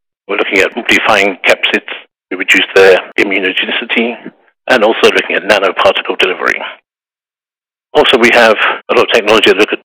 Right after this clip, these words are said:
placing mutant genes, but also we can look at replacing the regulatory gene. So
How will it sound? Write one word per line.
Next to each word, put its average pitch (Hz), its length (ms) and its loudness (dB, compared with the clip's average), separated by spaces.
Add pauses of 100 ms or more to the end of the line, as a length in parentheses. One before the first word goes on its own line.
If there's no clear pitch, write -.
placing 95 360 -2
mutant 95 360 -2
genes, 90 320 -6 (240)
but - 120 0
also 104 200 0
we 104 80 0
can 95 140 -4
look 98 140 0
at 92 100 2 (580)
replacing 98 460 0
the 92 80 -2
regulatory 104 560 4
gene. 78 300 -2 (540)
So 90 240 2